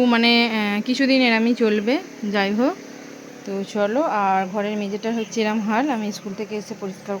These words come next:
করব এখন, কারণ প্রায় দশটা বেজে গেছে। আর এখানে হচ্ছে শিলপাটায় আদা বাটা, আর এখানে বর মুড়ি খাচ্ছে, করলো মুড়িটা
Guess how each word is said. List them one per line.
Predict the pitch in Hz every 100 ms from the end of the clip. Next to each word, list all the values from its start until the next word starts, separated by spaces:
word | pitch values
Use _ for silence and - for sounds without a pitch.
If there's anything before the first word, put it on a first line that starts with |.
| 196
করব | 185 185 285 - - - - - 190
এখন, | 196 208
কারণ | 196 202 208
প্রায় | 202 196
দশটা | 185 185 196
বেজে | 190 190
গেছে। | 202 196 - 254 202 190
আর | 185
এখানে | 196 214 214
হচ্ছে | 196 214
শিলপাটায় | 214 190 196 190 208 208 - - - - 196
আদা | 190 208 202
বাটা, | 196 214 269 339 - - - - 202
আর | 190
এখানে | 196 220 208
বর | 208 208
মুড়ি | 202 233
খাচ্ছে, | 202 - 226 214
করলো | 214 214
মুড়িটা | 214 202 226